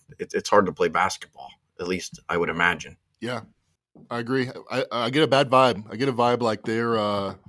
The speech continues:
Speaker 2: they're hiding something, that they know it's gonna be pretty, it's gonna be a few games.
Speaker 1: All right, well, there's Giannis. Let's talk Ja Morant quickly. He didn't play.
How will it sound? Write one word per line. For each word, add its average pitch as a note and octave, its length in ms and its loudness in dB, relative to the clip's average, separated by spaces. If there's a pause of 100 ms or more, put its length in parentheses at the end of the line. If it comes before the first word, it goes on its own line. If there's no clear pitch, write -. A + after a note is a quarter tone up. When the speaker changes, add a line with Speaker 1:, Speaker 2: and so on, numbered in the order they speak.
(180)
Speaker 2:
they're G#2+ 120 -8
hiding A2+ 240 0
something, F#2+ 340 -6
that F2 80 -10
they G#2 120 -4
know G#2 160 -2
it's G2+ 100 -8
gonna F#2+ 140 -8
be F#2 80 -8
pretty, F#2+ 280 -10
it's - 320 -14 (240)
gonna G#2 140 -6
be G#2 60 -2
a - 20 -6
few G#2+ 160 -6
games. F2+ 340 -8 (680)
Speaker 1:
All B2 140 8
right, G#2 220 6
well, A2 260 4 (160)
there's A#2 320 6
Giannis. G#2+ 540 4
Let's A2 200 0
talk G#2 300 2
Ja G2+ 160 6
Morant F#2 400 0
quickly. F#2+ 560 0 (460)
He C#3 160 6
didn't G#2 240 6
play. F2 380 2